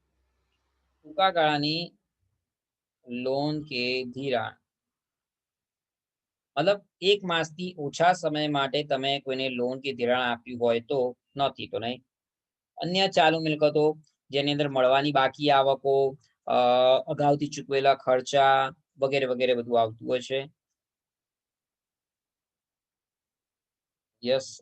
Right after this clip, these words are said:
આ રહ્યું મળવાનું બાકી કમિશન વીસ હજાર અને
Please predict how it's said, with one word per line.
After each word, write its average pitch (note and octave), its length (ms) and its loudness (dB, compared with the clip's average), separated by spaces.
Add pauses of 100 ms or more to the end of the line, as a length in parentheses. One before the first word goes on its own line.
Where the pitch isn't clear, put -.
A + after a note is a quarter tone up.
આ C3+ 140 2
રહ્યું C3 200 -2
મળવાનું B2 360 -2
બાકી B2 300 0
કમિશન C3 580 -6 (1700)
વીસ B2+ 260 -10
હજાર B2+ 340 0 (840)
અને A#2+ 240 -6